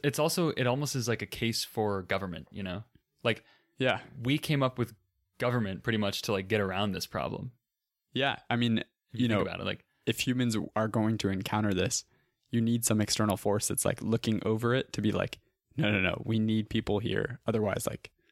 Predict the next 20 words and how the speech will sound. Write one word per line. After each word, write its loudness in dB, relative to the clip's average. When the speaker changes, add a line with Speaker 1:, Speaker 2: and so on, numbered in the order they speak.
Speaker 2:
other 2
stuff 0
starts 0
to -6
collapse. -2
Speaker 1:
Yeah, 0
and 2
I 2
don't 0
even 0
mean 2
that, 2
like, 0
oh, 2
you 2
need 2
a 2
government -2
to, -6
like, -6